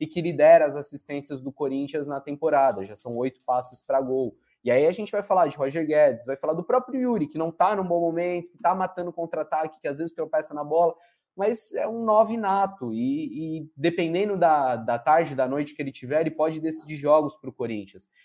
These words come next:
Então, acho que nesse mata-mata da Copa do Brasil é tudo aberto. Seria melhor pro Corinthians se decidisse em Itaquera, acho que esse fator faz muita diferença, é, mas, hum, tudo cinquenta a cinquenta, igualdade de condições,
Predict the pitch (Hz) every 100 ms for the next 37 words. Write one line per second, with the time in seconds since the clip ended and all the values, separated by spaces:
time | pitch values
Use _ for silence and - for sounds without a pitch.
0 | _ - 131 147 156 160 165 175 190 180
1 | 165 160 147 147 147 143 143 139 139 131
2 | 131 127 127 135 - 196 190 139 135 156
3 | 185 - _ _ _ - 208 202 226 208
4 | 196 196 190 180 190 165 160 151 139 143
5 | 156 160 151 139 185 190 165 160 143 127
6 | 135 147 147 139 - 147 - 143 131 131
7 | 123 135 147 147 135 143 135 117 - 123
8 | 123 147 - - _ _ _ 139 139 139
9 | 135 139 165 190 190 - - _ - 151
10 | 151 143 - _ _ - 131 _ 175 175
11 | 170 131 - 156 160 180 190 - 160 156
12 | 165 170 156 139 135 151 170 160 - 156
13 | 151 - 143 156 160